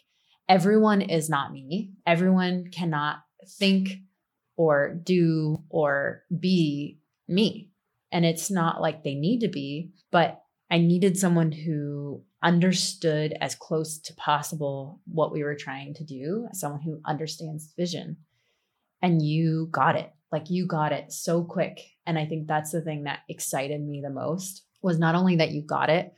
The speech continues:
but you were so excited about it. And that gets me excited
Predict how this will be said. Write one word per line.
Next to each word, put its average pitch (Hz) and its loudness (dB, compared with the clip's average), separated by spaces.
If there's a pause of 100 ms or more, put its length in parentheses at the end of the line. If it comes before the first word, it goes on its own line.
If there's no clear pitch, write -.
(420)
but - 0
you 165 -2
were 202 2
so 156 -2
excited 156 -2
about 143 0
it. - -6 (100)
And 151 -6
that 180 6 (140)
gets 175 -2
me 196 4
excited 131 -4